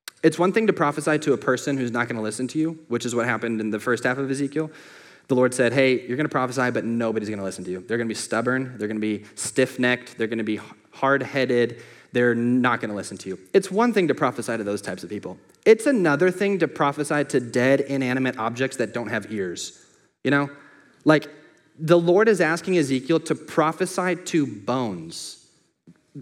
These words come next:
Tidbit, th-, in the Bible, nobody ever prophesies to bones.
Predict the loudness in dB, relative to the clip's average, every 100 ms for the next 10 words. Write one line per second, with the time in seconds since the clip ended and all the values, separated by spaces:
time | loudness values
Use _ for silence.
0 | -20 _ -20 -18 -18 -20 -20 -20 -20 -16
1 | 2 4 4 0 0 -10 -2 2 4 4
2 | 4 2 4 2 2 0 2 4 4 4
3 | 2 0 2 0 0 -4 -4 -4 -6 -6
4 | -4 -6 -8 -10 -14